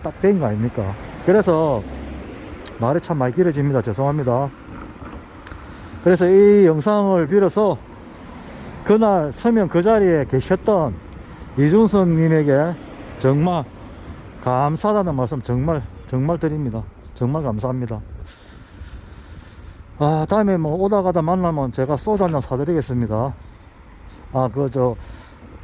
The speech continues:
뭐 얼마 돈 나오면 <laughs> 그 돈으로 한 잔 사드리겠습니다.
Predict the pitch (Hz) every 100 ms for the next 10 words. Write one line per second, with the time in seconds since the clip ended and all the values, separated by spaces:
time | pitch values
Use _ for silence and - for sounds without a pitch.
0 | - 135 120 123 143 156 127 160 131 127
1 | 151 120 143 - 160 - 175 165 147 131
2 | 123 151 139 120 110 131 147 120 117 104
3 | 110 123